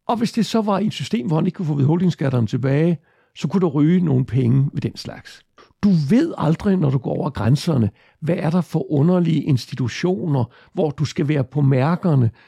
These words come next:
for at undgå det. Altså, det kan være tilbagekøbstilbud, det kan være hvad som helst. Du ved ikke, hvad det er, du ikke ved, når du går over grænserne.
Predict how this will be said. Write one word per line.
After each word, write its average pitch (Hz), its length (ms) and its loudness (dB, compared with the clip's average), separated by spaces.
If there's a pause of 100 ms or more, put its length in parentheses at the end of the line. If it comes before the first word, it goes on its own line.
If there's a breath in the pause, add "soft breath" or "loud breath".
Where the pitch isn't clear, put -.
(100)
for 151 240 -4
at - 40 -6
undgå 143 560 0
det. - 160 -8
Altså, 131 240 -6
det 143 160 -4
kan 185 120 -2
være 160 120 -4
tilbagekøbstilbud, 147 1080 -2
det 139 120 -2
kan 156 100 0
være 139 80 0
hvad 131 140 0
som 151 180 0
helst. - 380 -2 (440 soft breath)
Du 185 80 4 (140)
ved 202 260 0
ikke, 175 240 0
hvad 147 160 0
det 180 160 -2
er, 147 160 -2 (500)
du 156 120 -2
ikke 135 320 0
ved, 156 160 2 (280)
når 135 100 0
du 135 120 -4
går - 140 -6
over 98 240 -10
grænserne. - 440 -16